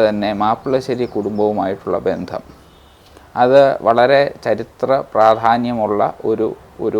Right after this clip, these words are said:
വസ്തുതയും കൂടെയുള്ള ഒരു ഇതിനുള്ള ചോദ്യത്തിൻ്റെ മറുപടിയാണ്. കേട്ടുകേൾവി എന്താണെന്ന് വെച്ച് കഴിഞ്ഞാൽ ആയിരത്തി അറുന്നൂറുകളിലെ ആദ്യമായിട്ടാണ് അമ്പലപ്പുഴ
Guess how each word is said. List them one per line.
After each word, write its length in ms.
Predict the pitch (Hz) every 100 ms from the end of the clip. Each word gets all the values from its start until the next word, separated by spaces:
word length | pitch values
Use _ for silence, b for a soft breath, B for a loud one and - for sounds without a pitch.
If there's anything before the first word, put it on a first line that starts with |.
| 98 101
വസ്തുതയും 540 | 107 - 110 113 113 110
കൂടെയുള്ള 400 | 113 104 104 110 117 - -
ഒരു 120 | 143 107 -
ഇതിനുള്ള 420 | 104 110 104 101 107 - -
ചോദ്യത്തിൻ്റെ 540 | 104 104 107 110 107 104
മറുപടിയാണ്. 640 | 95 95 107 107 92 90 - - - - - - - - - - - - - - - - -
കേട്ടുകേൾവി 580 | 110 110 117 120 120 123 110
എന്താണെന്ന് 300 | 107 107 110
വെച്ച് 180 | 98 110
കഴിഞ്ഞാൽ 240 | 101 98 98 - 113
ആയിരത്തി 420 | 120 127 127 131 117
അറുന്നൂറുകളിലെ 880 | 110 113 113 110 110 107 107 104 110 - 90
ആദ്യമായിട്ടാണ് 920 | 98 104 113 107 95 98 - 90 87 95 98 - - - - -
അമ്പലപ്പുഴ 460 | 107 113 117 -